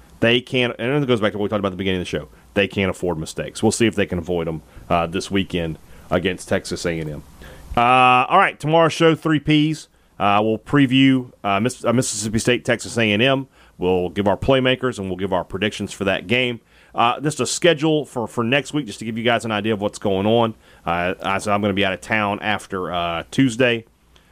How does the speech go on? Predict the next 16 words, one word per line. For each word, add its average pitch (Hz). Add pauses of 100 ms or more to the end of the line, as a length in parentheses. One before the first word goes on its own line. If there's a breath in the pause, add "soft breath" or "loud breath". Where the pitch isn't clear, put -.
(180)
Uh, 92
so -
we 139
will 139
do 135
our 117
recap 143
show 139
on, 101
uh, 90 (720)
on 95
Sunday 127
night 120
or 95
s-, 101
s-, 95